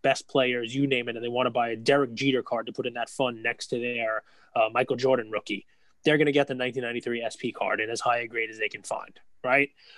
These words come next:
Um, that's why we talk about that card. Um, Luka, they're gonna pull a Luka Silver card and put it in there. But,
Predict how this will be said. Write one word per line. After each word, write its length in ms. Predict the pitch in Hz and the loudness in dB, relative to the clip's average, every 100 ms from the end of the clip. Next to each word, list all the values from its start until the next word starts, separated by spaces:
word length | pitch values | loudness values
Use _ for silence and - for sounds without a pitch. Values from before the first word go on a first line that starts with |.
| - | -2
Um, 420 | 143 127 120 120 123 | 2 4 2 -2 0
that's 220 | 139 131 | 2 2
why 120 | 135 | 2
we 80 | 123 | 0
talk 160 | 120 120 | 0 -2
about 180 | 117 117 | -4 -2
that 160 | 110 | -4
card. 240 | - - - _ _ - - | -4 -10 -10 _ _ -14 0
Um, 480 | 156 135 127 123 135 _ _ _ _ _ _ _ _ - - _ _ _ _ - _ - | 2 4 0 -6 -20 _ _ _ _ _ _ _ _ -20 -20 _ _ _ _ -20 _ -4
Luka, 500 | 170 202 185 113 - | 4 4 4 -4 -2
they're 100 | 156 | 2
gonna 120 | 147 | 2
pull 300 | 143 160 143 | 4 2 4
a 40 | 143 | 2
Luka 180 | 143 135 | 0 -2
Silver 360 | - 135 120 | 0 -2 -2
card 260 | - 110 107 | -8 -8 -8
and 60 | 104 | -6
put 100 | 120 | -6
it 100 | 117 | -6
in 80 | |
there. 180 | 110 - - _ _ | -8 -8 -10 _ _
But, 140 | 160 | 2